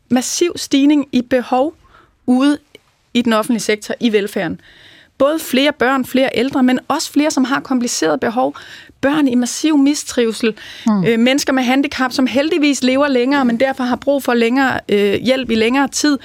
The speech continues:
Speaker 2: Okay.
Speaker 1: Mennesker, som overlever trafikuheld og har brug for hjælp. Og det bliver ikke finansieret, og det vil sige, at hver eneste år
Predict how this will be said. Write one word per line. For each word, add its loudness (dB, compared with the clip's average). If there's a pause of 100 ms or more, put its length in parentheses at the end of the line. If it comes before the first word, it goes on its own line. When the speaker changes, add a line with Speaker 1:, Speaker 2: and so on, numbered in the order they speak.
Speaker 2:
Okay. 2
Speaker 1:
Mennesker, -2
som 2
overlever 2
trafikuheld 0
og -2
har -4
brug 0
for -2
hjælp. 0 (340)
Og -2 (260)
det 2 (180)
bliver 4
ikke -2
finansieret, 0
og -2
det 0
vil 0
sige, 0
at 0
hver 0 (120)
eneste 0
år -2